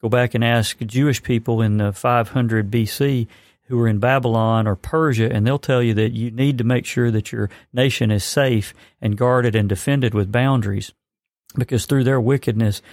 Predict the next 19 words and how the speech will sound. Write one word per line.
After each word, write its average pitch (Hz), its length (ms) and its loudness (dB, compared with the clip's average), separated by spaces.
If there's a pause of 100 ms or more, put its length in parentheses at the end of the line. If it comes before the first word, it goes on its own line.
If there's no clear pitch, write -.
(220)
after 120 300 -2
hundreds 131 380 0
of 110 120 0
years 117 260 0
of 101 120 -6
prophets, - 580 -2 (520)
they 131 180 0
found 127 360 2
out 123 320 2 (400)
that 113 160 -2 (120)
disobeying 139 640 0
the 113 100 0
Lord 117 580 0
and 104 240 -2
giving 120 340 0
in 123 320 2 (360)
to 123 180 0
the 107 140 0
culture 139 640 0